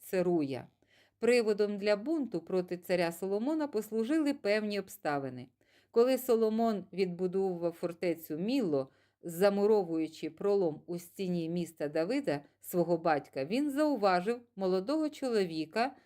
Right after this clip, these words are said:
на ім'я Єровоам, який був потужний силою і добре справлявся зі своєю роботою.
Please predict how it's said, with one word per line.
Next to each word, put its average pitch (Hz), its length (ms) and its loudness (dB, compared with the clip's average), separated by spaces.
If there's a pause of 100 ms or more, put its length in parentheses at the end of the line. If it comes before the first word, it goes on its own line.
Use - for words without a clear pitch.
(120)
на 185 160 -2
ім'я 185 580 0
Єровоам, 202 800 -2 (500)
який 233 400 2
був 202 300 2
потужний 170 640 0
силою 269 640 -2 (280)
і 214 160 2
добре 311 420 0
справлявся 226 760 -2
зі 214 140 -2
своєю 180 480 0
роботою. 139 600 -2